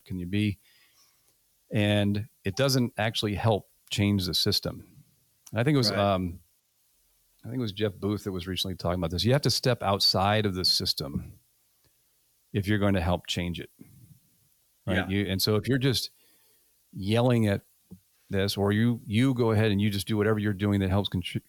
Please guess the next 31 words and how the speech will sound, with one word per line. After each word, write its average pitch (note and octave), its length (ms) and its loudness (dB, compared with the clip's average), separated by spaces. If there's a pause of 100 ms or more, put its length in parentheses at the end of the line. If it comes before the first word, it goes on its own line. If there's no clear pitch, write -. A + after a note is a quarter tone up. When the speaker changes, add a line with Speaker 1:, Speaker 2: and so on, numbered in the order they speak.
(140)
Speaker 1:
contribute G#2 540 0
to G2 100 -2
the F#2+ 120 2
overall F#2 640 2 (580)
way G2+ 220 2
that F#2 100 -4
we, F2+ 260 -4
we F#2 120 -4
live G2+ 220 0
with F2 140 -4
fiat. F#2 480 -2 (680)
Um, G2 400 2 (360)
Bitcoin B2+ 420 2
has G#2 180 2
helped G#2 360 -2
me A2+ 220 2
personally G2+ 760 -4 (840)
not A2 440 0
sound A#2+ 440 2
fanatical G2+ 640 0
to F#2+ 140 -6
my F2+ 180 -4
kids F2+ 460 -2
about F2 400 0
when F2+ 120 0
I E2+ 60 0
hear F#2 160 0
something F#2+ 280 -2
on F2 80 -6
the E2 60 -8
news, G#2+ 460 -2